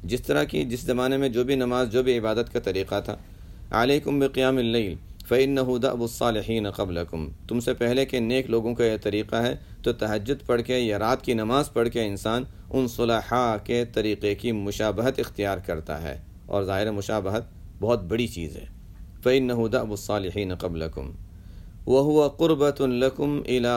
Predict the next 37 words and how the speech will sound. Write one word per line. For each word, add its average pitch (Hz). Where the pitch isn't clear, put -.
ربکم، 90
دوسری 101
فضیلت 131
اس 131
کی 131
یہ 123
ہے 135
کہ 123
تمہارے 127
رب 143
کے 131
یہاں 120
قربت 123
کا 123
اور 120
اللہ 117
کے 120
قریب 123
ہونے 107
کا 123
ذریعہ 90
ہے۔ 76
وہو 127
قربۃ 143
لکم 131
الی 117
ربکم 92
ومغفرۃ 143
للسیئات، 117
گناہوں 123
کی 147
معافی 117
کا 135
ذریعہ 101
ہے، 92
اس 117
سے 131